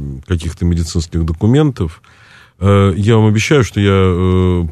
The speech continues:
подниму вот эту историю одиннадцатого года, и если действительно есть такие запросы, я посмотрю, что там есть на самом деле. На самом, м, должен вам сказать, что, э, с-, не надо из врачебной тайны делать тайну военную.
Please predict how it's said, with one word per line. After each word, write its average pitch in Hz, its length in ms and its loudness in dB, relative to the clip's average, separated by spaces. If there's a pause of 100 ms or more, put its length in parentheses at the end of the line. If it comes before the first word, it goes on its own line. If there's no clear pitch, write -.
подниму 104 560 2
вот 85 240 -2
эту 90 300 0
историю 92 400 0
одиннадцатого 92 540 0
года, 104 520 0 (340)
и 95 80 0
если 101 280 0
действительно 95 480 -2
есть 92 180 0
такие 92 300 -2
запросы, 98 500 -2
я 92 180 2
посмотрю, 101 680 -2 (340)
что - 220 -2
там 95 320 0
есть 90 360 -2
на 95 100 0
самом 95 320 0
деле. 82 240 0
На 98 100 2
самом, 101 640 0
м, 92 180 -2
должен 107 260 0
вам 104 100 0
сказать, 139 320 -2
что, 104 400 -2 (380)
э, 101 420 2 (600)
с-, - 280 -14
не 120 100 2
надо 101 440 2
из 90 200 0
врачебной 101 540 0
тайны 110 640 2 (320)
делать 123 300 2
тайну 113 340 2
военную. 85 840 2